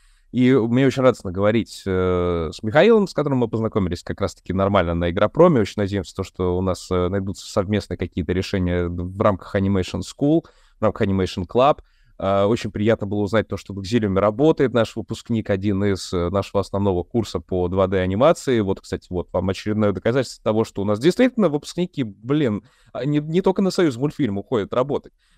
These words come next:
а еще в огромное количество других интересных каких-то самостоятельных проектов. А, и в первую очередь мне, конечно, очень интересно узнать, э, с чего вообще начался «Экзилиум» как проект.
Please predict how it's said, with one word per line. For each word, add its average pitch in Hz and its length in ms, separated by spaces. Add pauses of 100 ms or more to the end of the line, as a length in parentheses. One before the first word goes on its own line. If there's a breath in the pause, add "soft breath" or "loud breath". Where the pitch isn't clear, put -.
(120)
а 113 100
еще 143 220
в 135 160
огромное 143 300
количество 127 300
других 113 300
интересных 113 400
каких-то 113 320
самостоятельных 110 640
проектов. 101 440 (560)
А, 113 240
и 123 160
в - 100
первую 240 260
очередь 170 300
мне, 123 140
конечно, 123 360
очень 110 200
интересно 120 360
узнать, 117 480
э, 85 220
с - 60
чего 147 260
вообще 127 260
начался 117 580
«Экзилиум» 92 680 (100)
как - 160
проект. 107 480